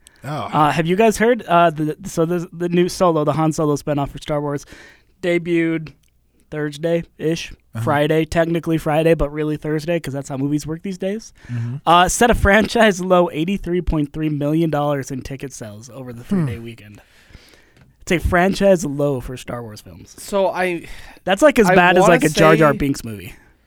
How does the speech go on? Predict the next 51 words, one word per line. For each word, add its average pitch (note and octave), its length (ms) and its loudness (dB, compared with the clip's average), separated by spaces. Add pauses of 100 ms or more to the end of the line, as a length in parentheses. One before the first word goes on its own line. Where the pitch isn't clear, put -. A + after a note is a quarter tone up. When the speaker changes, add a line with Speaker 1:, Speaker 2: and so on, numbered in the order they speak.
(340)
Speaker 1:
<laughs> - 640 -6
Speaker 3:
I E3+ 100 -2
wanna G3+ 260 -2
say A3+ 180 -8
this E3+ 180 -12
is D3 80 -18
surprising, C#3+ 500 -8
but D#3 120 -10
I C3+ 40 -4
also C#3 220 -10
say, C3+ 320 -16
wanna B2+ 240 -14
say A#2+ 200 -16
it's A2+ 180 -20
not A#2 400 -14
'cause A#2+ 400 -16 (140)
I, C3+ 420 -8 (520)
just D#3+ 300 -8
like F3+ 140 -6
there's D#3 220 -6
been C3+ 160 -10
superhero C#3+ 520 -12
fatigue, C#3+ 540 -10 (680)
uh, B2 360 -8
when C#3 160 -10
there's D3+ 160 -8
a D#3 40 -14
new D#3 140 -6
Star C3+ 460 -8
Wars D3+ 300 -8
movie D3 240 -10
coming D3+ 260 -4
out C3 160 -4
Speaker 1:
Mm. B2 140 -10
Speaker 3:
every C3+ 360 -6
year, B2+ 500 -6
there's C#3+ 200 -6
gonna E3 140 -8
be D#3+ 40 -8
Star B2 280 -6
Wars A#2 200 -8
fatigue A2+ 320 -16
setting A2 280 -18
in. A2 80 -16
As B2+ 120 -16
awesome E3+ 380 -8
as B2+ 80 -8
Star B2 240 -2
Speaker 1:
For B2 60 -2
Speaker 3:
Wars B2+ 180 -2
Speaker 1:
sure. C3 120 -4